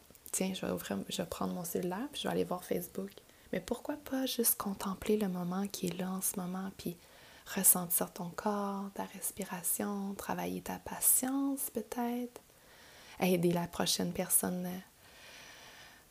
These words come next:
à côté de toi qui a, je sais pas moi, échappé quelque chose à terre. Pourquoi pas comme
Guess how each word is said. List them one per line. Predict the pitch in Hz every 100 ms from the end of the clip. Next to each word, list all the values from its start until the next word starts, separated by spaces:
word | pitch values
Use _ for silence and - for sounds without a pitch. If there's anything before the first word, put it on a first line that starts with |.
| -
à | 170
côté | - 185 -
de | -
toi | 220 208
qui | 202 -
a, | 50 50 - - -
je |
sais | - -
pas | - -
moi, | -
échappé | 101 - - -
quelque | - -
chose | 208 202
à | 185
terre. | 247 269 285 269 - - -
Pourquoi | - 240
pas | 233 277 277
comme | 226 208